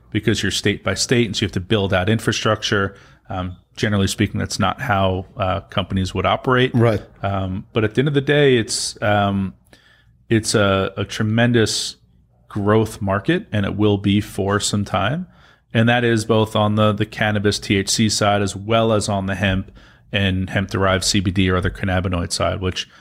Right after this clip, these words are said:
Speaker 1: um, has a different legal
Speaker 2: Yep.
Speaker 1: framework, both domestically and internationally. So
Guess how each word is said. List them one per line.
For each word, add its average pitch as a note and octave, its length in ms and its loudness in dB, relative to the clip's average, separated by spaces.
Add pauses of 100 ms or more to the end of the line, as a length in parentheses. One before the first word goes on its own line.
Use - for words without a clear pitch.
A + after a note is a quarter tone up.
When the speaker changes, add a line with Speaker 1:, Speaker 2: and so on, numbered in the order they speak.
(300)
Speaker 1:
um, F2+ 500 -4
has G2 220 -2
a F#2+ 60 -4
different G#2 560 0 (100)
legal A2 340 2
Speaker 2:
Yep. - 100 -2
Speaker 1:
framework, G2 640 0
both F#2 220 -2
domestically F#2+ 500 -2
and F#2 100 0
internationally. F2+ 640 -4
So F#2+ 320 0